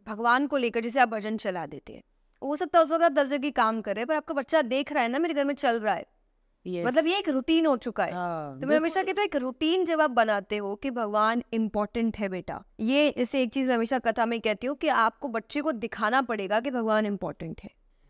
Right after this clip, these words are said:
Speaker 1: जैसे हम काम कर रहे हैं, अब अगर मैं आपको काम के बीच बोलूँगी कि कथा है मेरी, आप,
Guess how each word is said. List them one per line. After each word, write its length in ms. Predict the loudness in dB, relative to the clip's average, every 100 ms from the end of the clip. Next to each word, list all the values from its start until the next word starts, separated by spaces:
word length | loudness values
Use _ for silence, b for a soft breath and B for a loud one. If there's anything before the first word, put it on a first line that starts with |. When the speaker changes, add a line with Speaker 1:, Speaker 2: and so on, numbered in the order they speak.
| _ -2
Speaker 1:
जैसे 440 | 0 4 2 2 _ _ -8
हम 200 | -2 2
काम 260 | 4 4 2
कर 140 | -4
रहे 120 | -6
हैं, 120 | -14 -18 _ _ _ _ _ -2
अब 140 | 0
अगर 160 | 0 2
मैं 100 | 2
आपको 260 | 2 0
काम 300 | 0 2 2
के 100 | -2
बीच 200 | -4 -2
बोलूँगी 380 | 0 -2 0 -4
कि 140 | -4 -4
कथा 380 | -2 -2 0
है 340 | 0 0 -2 -6 _ _
मेरी, 440 | -4 -2 0 2 4
आप, 280 | 2 _